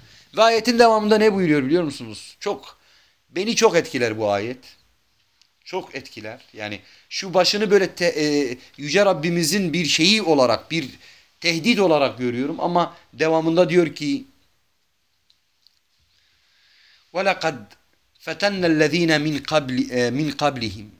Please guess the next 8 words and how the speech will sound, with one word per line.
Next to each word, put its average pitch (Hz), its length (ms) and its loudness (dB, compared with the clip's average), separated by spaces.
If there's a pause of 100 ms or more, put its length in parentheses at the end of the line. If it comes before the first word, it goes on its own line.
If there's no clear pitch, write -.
(120)
Muhakkak 147 500 -6
ki 151 120 -10
biz 160 120 -4
sizden 147 360 -2
öncekileri 147 540 -2
de 175 120 -6
imtihan 143 520 -4
etmiştik. - 760 -10